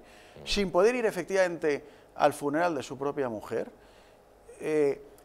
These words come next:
Speaker 2: y todo por mantener el mantra de la izquierda, que por supuesto te señalarán, igual que lo vimos también hace un mes con el caso terrorífico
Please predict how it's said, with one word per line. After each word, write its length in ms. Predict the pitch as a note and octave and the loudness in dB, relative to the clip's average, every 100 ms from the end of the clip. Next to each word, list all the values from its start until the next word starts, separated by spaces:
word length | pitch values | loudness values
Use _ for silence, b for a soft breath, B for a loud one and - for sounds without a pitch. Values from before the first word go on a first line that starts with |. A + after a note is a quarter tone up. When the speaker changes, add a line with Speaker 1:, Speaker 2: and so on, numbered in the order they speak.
| - - | -20 -10
Speaker 2:
y 100 | E3 | -8
todo 500 | C#3 A#3+ C4 C#4+ C#4+ - - - - - - - - | 0 6 6 4 -4 -8 -20 -20 -20 -20 -20 -20 2
por 180 | F3 | 4
mantener 680 | E3 E3+ E3 D#3+ D#3+ A3 A#3 - | 8 6 6 2 4 4 2 -2
el 300 | - F3 D#3+ | 2 6 6
mantra 720 | D#3+ F3+ A3+ A#3 A3 G#3+ G#3 - | 4 6 6 6 0 2 2 2
de 180 | - C#3+ | -4 -2
la 100 | C3+ | 2
izquierda, 760 | B2+ - - G3 G3+ G3+ G#3 A#3 b b b b | 0 -2 0 2 2 2 -2 -4 b b b b
que 100 | - | -12
por 140 | - | -10
supuesto 640 | A#2+ B2 A3 A3 - G3+ - | -10 2 2 4 -2 -6 -6
te 80 | A#2 | -10
señalarán, 640 | A#2 A#2 C3 F#3 G3 F#3 | -8 -4 4 6 6 0
igual 220 | G#2+ C3+ | -4 -2
que 40 | C3+ | 2
lo 80 | |
vimos 220 | D3+ D3 - | 2 2 -4
también 160 | C#3 | -4
hace 140 | C3 C3 | -2 -4
un 100 | D3 | -2
mes 220 | F#3+ - | -4 -4
con 160 | B2+ | -8
el 80 | B2 | -4
caso 260 | C3+ - C3+ | -4 -2 -6
terrorífico 960 | - D3+ D#3 C#3 F3 - D3 D3 C3+ | 0 0 2 0 -2 -4 -4 -2 -2